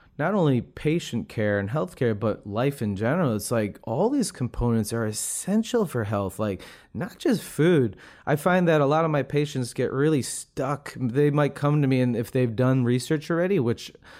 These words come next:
I acknowledge them for, they sometimes just get stuck looking at food, but there's so many other things. Like, like you said, like, just, like, one of my favorite things growing up, we used to sit around, like, our family would get together, like, our whole,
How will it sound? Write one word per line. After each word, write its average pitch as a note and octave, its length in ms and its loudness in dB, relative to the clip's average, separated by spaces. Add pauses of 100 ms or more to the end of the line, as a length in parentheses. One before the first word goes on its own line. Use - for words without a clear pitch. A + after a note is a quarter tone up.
(140)
I G#2 80 0
acknowledge A2 500 0
them B2 220 0
for, A2+ 340 0 (260)
they D#3 120 2
sometimes F3 560 0
just C#3+ 280 -2
get - 200 -4
stuck - 440 -6
looking B2 320 -2
at G#2 140 -4
food, F3 420 0
but A#2+ 140 -4
there's A#2+ 180 -6
so F3 380 -4
many D#3 240 2
other C#3+ 240 0
things. F3+ 460 -4
Like, A2 240 -4
like B2 160 -2
you C3+ 80 0
said, A3 300 -2
like, A2 280 0 (440)
just, D3+ 280 -4 (640)
like, B2+ 140 -2
one E3 180 2
of F3 60 2
my D#3 220 4
favorite C#3 380 2
things B2 260 2
growing A#2+ 240 4
up, C#3 160 4
we C3 140 2
used D3+ 200 0
to B2 60 -6
sit C3+ 280 0
around, C3 340 2
like, A2 180 0
our G#2+ 120 0
family C3 420 0
would A2+ 100 -2
get A#2 160 -2
together, A#2 400 0
like, G2+ 200 -2
our G#2 100 0
whole, B2+ 560 0